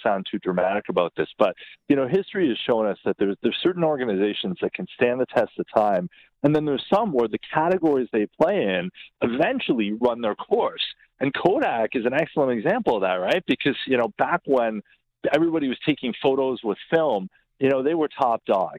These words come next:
And then eventually it got to the point where they were struggling to even understand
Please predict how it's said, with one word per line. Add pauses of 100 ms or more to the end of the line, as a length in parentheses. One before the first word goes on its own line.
(120)
And
then
eventually
it
got
to
the (160)
point
where
they
were
struggling
to
even
understand